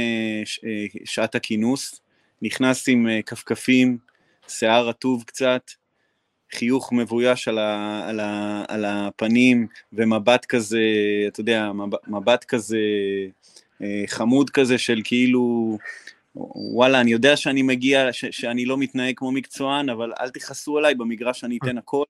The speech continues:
אתם יודעים את זה?" כאילו, זה, זה ליאור, זאת אומרת, אתה, אה, ל-, את אף אחד לא עניין שליאור יגיע שעה לפני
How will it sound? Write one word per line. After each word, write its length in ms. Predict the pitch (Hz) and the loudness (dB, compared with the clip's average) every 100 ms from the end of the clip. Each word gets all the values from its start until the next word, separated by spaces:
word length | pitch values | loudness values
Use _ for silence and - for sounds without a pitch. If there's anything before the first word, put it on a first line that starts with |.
| _ | _
אתם 120 | 117 | -8
יודעים 280 | 113 117 147 | -6 -2 -2
את 80 | 156 | -2
זה?" 160 | 170 175 _ _ _ - | -2 -4 _ _ _ -10
כאילו, 460 | 120 123 123 123 117 _ _ _ _ _ - - - | -2 0 0 -2 -6 _ _ _ _ _ -14 -12 -6
זה, 180 | 117 - | -4 -4
זה 240 | 120 143 165 | -2 0 2
ליאור, 400 | 165 165 113 104 | 4 4 2 -2
זאת 120 | - | -4
אומרת, 240 | 123 120 | -2 -2
אתה, 200 | 110 117 | -2 -2
אה, 520 | 107 - 110 107 107 104 _ _ _ _ - - | -4 -6 -10 -6 -6 -8 _ _ _ _ -10 0
ל-, 280 | 123 - | 0 2
את 120 | 127 151 | 2 2
אף 180 | 151 | 2
אחד 240 | - 160 143 | 0 0 4
לא 140 | 156 | 6
עניין 360 | 156 147 156 151 | 6 4 2 2
שליאור 440 | - 131 143 135 | 0 2 2 2
יגיע 300 | 123 117 131 | 0 0 -2
שעה 240 | - 120 123 | -2 -2 -2
לפני 460 | 120 - 127 110 | -2 -2 -2 -2